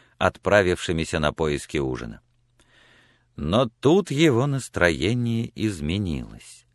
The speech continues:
Нельзя сказать, чтобы он не хотел танцевать, да и Мадонну обидеть он не намеревался,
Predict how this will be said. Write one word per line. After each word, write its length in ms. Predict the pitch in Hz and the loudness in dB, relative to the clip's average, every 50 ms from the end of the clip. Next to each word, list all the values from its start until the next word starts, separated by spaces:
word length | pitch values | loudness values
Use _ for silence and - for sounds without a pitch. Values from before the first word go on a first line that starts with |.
| _ _ _ _ _ _ _ _ _ _ _ _ _ - | _ _ _ _ _ _ _ _ _ _ _ _ _ -4
Нельзя 520 | 78 92 113 120 120 110 101 117 156 165 | 0 2 2 2 2 0 0 2 0 0
сказать, 520 | - - - 123 120 107 104 131 143 135 | 0 -2 -2 0 0 2 4 2 2 2
чтобы 380 | - - - - 90 82 71 82 | 0 -4 -6 -2 -2 0 0 0
он 260 | 87 98 107 104 92 | 0 0 0 0 -2
не 120 | 90 87 80 | -2 -4 -4
хотел 460 | - - 69 65 - - 80 90 92 | -4 -6 -6 -6 -6 -4 -4 -4 -4
танцевать, 920 | - 90 85 76 - - 69 71 80 104 120 113 90 67 58 - - - _ _ _ _ _ _ _ _ _ _ - | -4 -6 -6 -6 -6 -6 -6 -2 0 0 0 0 0 -2 -4 -8 -14 -20 _ _ _ _ _ _ _ _ _ _ -8
да 160 | 85 80 120 | -2 2 2
и 120 | 120 110 110 | 4 4 4
Мадонну 760 | 92 78 73 65 58 58 90 104 135 160 156 135 120 107 95 | 2 0 0 -2 -2 0 2 2 4 2 2 2 2 2 2
обидеть 460 | 85 76 71 85 90 76 78 - - | 2 2 0 0 0 0 -2 -2 -2
он 140 | 85 82 76 | -2 -2 -2
не 120 | 76 80 | -4 -4
намеревался, 880 | 80 80 82 87 92 104 113 113 139 127 95 76 67 - - - - | -4 -2 -2 -2 0 0 0 2 2 2 2 0 -2 -4 -8 -12 -12